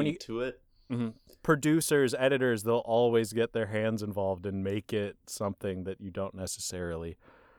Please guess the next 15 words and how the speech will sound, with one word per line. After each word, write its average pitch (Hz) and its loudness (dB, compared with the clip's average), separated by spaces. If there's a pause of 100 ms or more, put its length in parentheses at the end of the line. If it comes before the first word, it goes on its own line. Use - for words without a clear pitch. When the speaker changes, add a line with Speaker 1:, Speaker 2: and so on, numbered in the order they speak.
(800)
Speaker 2:
agree 131 2
with. 107 -2
I 139 4
mean, 131 6
Speaker 1:
But 123 -2
what 165 8
if 185 10
Speaker 2:
shit, 147 6
Speaker 1:
he - -2
Speaker 2:
Full 143 8
Speaker 1:
accidentally 120 0
grabs 92 -8
her - -12 (100)
boobs? - -10 (440)
Speaker 2:
I 92 -4